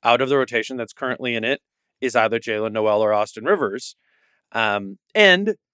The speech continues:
you know, I would say if I had to compare Alexander Walker to one of those two players, I think he's a lot more functionally similar to Austin Rivers than he is to Jaylen Nowell, is more of a defensive player than an offensive player. Um, but I don't know. I, I, I, I have been given no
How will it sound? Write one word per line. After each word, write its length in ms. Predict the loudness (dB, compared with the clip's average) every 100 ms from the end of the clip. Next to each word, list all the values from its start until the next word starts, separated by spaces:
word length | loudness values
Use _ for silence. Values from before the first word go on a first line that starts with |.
| _ _ _ _
you 100 | 0
know, 140 | 4
I 100 | 4
would 140 | 4 0
say 280 | 0 0 0
if 180 | -4 -2
I 80 | 0
had 160 | 0 -2
to 60 |
compare 480 | -6 -14 -2 2 4
Alexander 440 | 4 2 -2 -4
Walker 380 | 2 4 4 0
to 120 | -10
one 160 | -6 -6
of 80 | -4
those 220 | -6 -6
two 160 | -10 -4
players, 320 | 0 0 -2
I 60 |
think 120 | -10 -12
he's 140 | -12
a 80 | -6
lot 260 | -2 -2 -4
more 300 | -6 -4 -4 _ _ _
functionally 360 | -6 -6 -6 -10
similar 360 | -6 -4 -2 -2
to 60 |
Austin 240 | -2 -4 0
Rivers 280 | 0 0 -6
than 120 | -8
he 60 |
is 240 | -6 -8 -12 _ _ _ _
to 80 | -6
Jaylen 300 | -2 -2 -2
Nowell, 300 | 4 6 6
is 120 | 2
more 120 | -4
of 60 | -6
a 40 |
defensive 400 | -6 -10 -10 -10 -6
player 160 | -4
than 120 | -4 0
an 60 |
offensive 420 | 2 2 -2 -14
player. 360 | -8 -6 -6 -8 _ _ _ _ -4
Um, 420 | -2 0 -4 -8 4
but 100 | 6
I 60 |
don't 100 | 8
know. 180 | 6 0 _
I, 180 | 0 2
I, 280 | 4 4 2 -2 0 2
I, 60 | 4
I 140 | 6
have 220 | 6 4 0 _ -2
been 140 | -2
given 220 | 0 -2
no 260 | 0 0 0